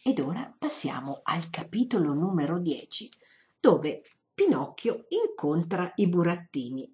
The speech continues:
Lo riconoscono come fratello perché è, è tutto di legno e voi sapete che i burattini sono di legno. E quindi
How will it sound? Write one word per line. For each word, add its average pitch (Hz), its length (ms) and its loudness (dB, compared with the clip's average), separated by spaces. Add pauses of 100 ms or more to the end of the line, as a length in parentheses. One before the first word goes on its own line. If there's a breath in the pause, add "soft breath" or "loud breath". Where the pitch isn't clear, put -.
(880 soft breath)
Lo 311 180 8
riconoscono 185 800 2
come 139 240 0
fratello 214 640 2
perché - 340 -8
è, 160 200 -8
è - 160 -12
tutto 147 320 -6
di 151 160 0
legno 175 360 4
e 131 80 -2
voi 139 160 -2
sapete 185 580 0 (260 loud breath)
che - 100 -2
i 143 80 4
burattini 151 680 2
sono 143 420 2
di 190 140 0
legno. 147 500 2 (960 loud breath)
E - 260 -14
quindi 233 800 0